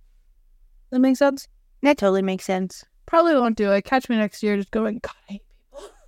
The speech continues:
Speaker 2: I'm gonna ask you on the microphone right now.
Speaker 1: Uh-huh.
Speaker 2: A bunch of the moms, you can judge me if you want, a bunch of the moms are gonna go do trivia at
Speaker 1: Okay.
Speaker 2: Station Pub.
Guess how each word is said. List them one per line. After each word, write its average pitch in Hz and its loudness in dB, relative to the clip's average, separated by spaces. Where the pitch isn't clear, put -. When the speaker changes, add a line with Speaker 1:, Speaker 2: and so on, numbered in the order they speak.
Speaker 2:
I'm 208 0
gonna 202 2
ask - -6
you 208 2
on 170 0
the 170 -2
microphone 170 -4
right 170 -6
now. 175 -6
Speaker 1:
Uh-huh. 208 -8
Speaker 2:
A - -10
bunch 208 0
of 214 0
the 190 0
moms, 175 -2
you 214 -8
can 214 -2
judge 196 -4
me 220 -2
if - -4
you 226 -2
want, 190 -10
a 190 -14
bunch 202 -6
of 202 -2
the 185 -4
moms 185 0
are 196 0
gonna 180 -4
go 180 -2
do 180 -4
trivia 185 -6
at 196 -6
Speaker 1:
Okay. 269 -2
Speaker 2:
Station 208 0
Pub. 196 -2